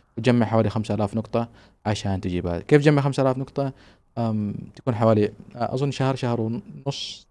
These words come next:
شهر إلا معايا في الستريم، مشاهد الستريم فقط، وحتقدر تجيبها وتقدر تدخل على طول. آم، قبل ما تسوي ال-، ال-، ال-، ال-، الكوتشنج سيشن يفضل إنك تسوي أو بي جي جي سيشن برضو،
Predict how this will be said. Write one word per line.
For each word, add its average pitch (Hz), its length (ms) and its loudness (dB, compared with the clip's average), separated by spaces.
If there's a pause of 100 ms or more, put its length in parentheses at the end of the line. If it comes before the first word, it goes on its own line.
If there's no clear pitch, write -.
(140)
شهر 127 180 2
إلا 143 380 6
معايا 113 340 0
في - 100 -6
الستريم، 190 340 -2 (920)
مشاهد 117 380 4
الستريم 110 320 -2
فقط، - 260 -2 (760)
وحتقدر 113 600 4
تجيبها 110 440 0
وتقدر 98 180 -2
تدخل - 260 -8
على - 160 -4
طول. - 200 -18 (640)
آم، 101 420 -2 (160)
قبل 160 200 10
ما 151 100 6
تسوي 143 320 8
ال-، 120 300 4
ال-، 110 180 -2
ال-، 107 140 0
ال-، 101 500 -4
الكوتشنج 139 520 2
سيشن 143 360 0
يفضل 127 460 4
إنك 98 160 0
تسوي 117 200 0
أو 107 100 4
بي 110 160 0
جي 104 180 2
جي 107 120 -2
سيشن 135 340 -4
برضو، 107 240 0